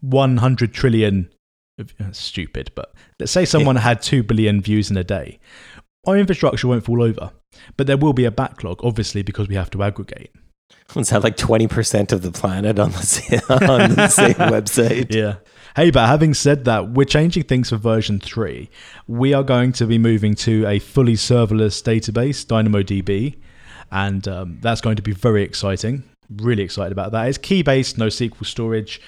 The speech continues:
Speaker 1: and we're moving to a much faster stats platform. We're moving to Elasticsearch, and that's going to be a managed service, and we're gonna be spending a bit of cash on that, getting it set up correctly with, um,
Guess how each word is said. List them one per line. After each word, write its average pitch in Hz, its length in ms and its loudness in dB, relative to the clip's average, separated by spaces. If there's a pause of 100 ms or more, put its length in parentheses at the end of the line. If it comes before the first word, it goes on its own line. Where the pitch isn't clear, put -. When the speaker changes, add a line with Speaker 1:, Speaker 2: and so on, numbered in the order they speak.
(440)
Speaker 1:
and 147 140 0
we're 185 60 2
moving 175 320 2
to 139 140 -2
a 123 60 2
much 131 540 0
faster 117 400 -2
stats - 340 -6
platform. 131 420 -2
We're 120 60 2
moving 120 300 2
to - 140 -4
Elasticsearch, - 1000 -4 (340)
and 127 100 2
that's 123 160 0
going 123 180 2
to 107 80 -6
be 117 100 0
a 113 40 2
managed 117 380 2
service, 117 640 0
and 101 180 -4
we're 101 60 -6
gonna 107 160 0
be 107 60 0
spending 110 360 0
a 107 40 0
bit 101 140 -6
of 107 60 -8
cash - 300 -2
on 101 140 0
that, 107 300 -2 (220)
getting 117 280 0
it 107 120 -2
set 117 160 -4
up 117 140 -4
correctly 113 480 -2
with, 101 360 -4
um, 101 420 -10